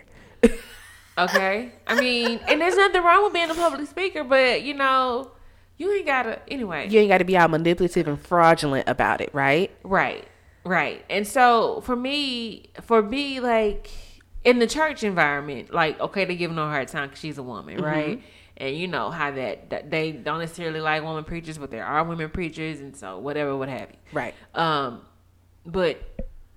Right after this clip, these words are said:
Speaker 2: it's like there's an understanding of where she gets her money,
Speaker 1: Mm.
Speaker 2: but then they wanna talk down on it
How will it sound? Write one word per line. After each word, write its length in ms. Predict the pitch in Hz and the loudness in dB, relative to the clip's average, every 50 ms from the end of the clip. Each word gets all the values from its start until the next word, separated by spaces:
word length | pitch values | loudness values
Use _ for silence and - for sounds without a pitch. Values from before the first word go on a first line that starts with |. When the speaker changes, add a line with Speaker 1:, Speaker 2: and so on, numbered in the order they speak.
| _ _ _ _ _ _ _ _ _ _ _ _ _ _ - - _ _ - | _ _ _ _ _ _ _ _ _ _ _ _ _ _ -20 -20 _ _ 0
Speaker 2:
it's 140 | 277 269 262 | 0 0 2
like 200 | 277 262 220 208 | 2 0 2 2
there's 200 | 220 220 202 190 | 2 2 4 4
an 80 | - - | 2 2
understanding 920 | - 175 196 196 185 170 - - 170 156 151 143 143 131 127 117 120 - - | 2 0 0 0 -2 -6 -4 -4 -4 -4 -4 -4 -6 -8 -10 -10 -12 -12 -8
of 180 | - 151 156 147 | -6 -6 -4 -4
where 160 | 156 151 147 | -4 -4 -4
she 160 | - - 160 | -6 -12 -12
gets 240 | 143 147 143 135 - | -10 -10 -10 -8 -8
her 100 | 151 143 | -8 -10
money, 420 | 139 107 - - - - - - _ _ _ _ - | -10 -12 -16 -18 -20 -20 -20 -20 _ _ _ _ -8
Speaker 1:
Mm. 260 | 208 202 180 156 139 - _ _ _ - | -8 -6 -6 -8 -12 -16 _ _ _ -8
Speaker 2:
but 140 | 180 175 | -6 -4
then 160 | 160 185 180 170 | -2 -2 -2 -2
they 100 | 160 160 | -2 -4
wanna 280 | 156 160 160 156 147 | -4 -4 -6 -6 -8
talk 320 | 143 - 180 151 143 143 143 | -6 -2 0 0 0 0 -2
down 340 | 156 147 143 139 131 113 | -6 -6 -6 -8 -10 -12
on 180 | 95 92 92 76 | -14 -16 -18 -18
it 140 | - 50 | -20 -20